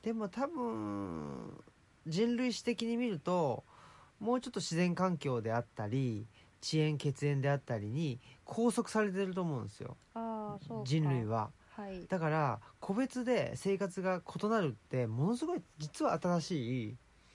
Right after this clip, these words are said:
Speaker 1: あの、考え方だし、って思うんですよね。
Speaker 2: あー、どうなんだろうね。その、うん、て-、どうなの？定住し-、と、移動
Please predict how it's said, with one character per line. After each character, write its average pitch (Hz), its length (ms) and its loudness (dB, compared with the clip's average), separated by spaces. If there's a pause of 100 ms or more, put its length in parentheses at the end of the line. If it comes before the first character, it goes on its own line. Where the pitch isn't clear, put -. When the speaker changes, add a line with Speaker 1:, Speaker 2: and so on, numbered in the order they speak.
(840)
Speaker 1:
あ 123 100 -4
の、 110 800 -4
考 135 280 -2
え 120 80 2
方 110 240 -4
だ 110 120 -10
し、 127 400 -6 (1900)
っ - 20 -20
て 240 160 4
思 165 300 4
う - 20 -4
ん - 80 -8
で 139 80 -12
す - 80 -14
よ 143 120 -8
ね。 247 260 -6
Speaker 2:
あ 208 260 -10
ー、 - 60 -16
ど 294 140 -4
う 320 40 -4
な 262 200 -4
ん 190 100 -10
だ 180 160 -8
ろ 175 240 -12
う - 20 -12
ね。 196 220 -12
そ 208 100 -12
の、 202 280 -10 (1120)
う - 20 -12
ん、 214 320 -6 (140)
て-、 359 380 -6 (240)
ど 294 140 -6
う 277 40 -6
な 247 100 -10
の？ 208 160 -12
定 330 380 -8
住 311 440 -8
し-、 - 440 -16 (180)
と、 254 140 -6 (340)
移 226 300 -10
動 226 560 -4